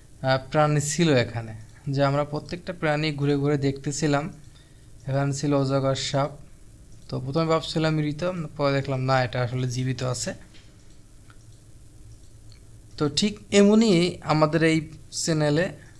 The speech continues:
বা Facebook পেজ, YouTube চ্যানেল, TikTok, Instagram, যারা যেখান থেকে দেখছেন এইরকমই ইন্টারেস্টিং ভিডিও আমাদের এইখানে আপলোড করে থাকবো,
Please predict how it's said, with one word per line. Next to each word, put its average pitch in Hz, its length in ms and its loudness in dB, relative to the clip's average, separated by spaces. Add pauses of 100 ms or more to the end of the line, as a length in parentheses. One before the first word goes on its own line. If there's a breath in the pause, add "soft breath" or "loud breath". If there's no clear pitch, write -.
(120)
বা 127 240 0
Facebook 143 360 0 (140)
পেজ, 139 400 2 (420)
YouTube 139 680 -2
চ্যানেল, 139 480 0 (120)
TikTok, 139 480 0 (600 loud breath)
Instagram, 135 680 0 (640 loud breath)
যারা 139 300 6
যেখান 135 320 0
থেকে 151 160 0
দেখছেন 147 480 -2 (100)
এইরকমই 170 720 0
ইন্টারেস্টিং 156 600 -2
ভিডিও 147 320 2
আমাদের 143 340 4
এইখানে 143 480 0
আপলোড 139 440 -2
করে 175 200 6
থাকবো, 139 460 -2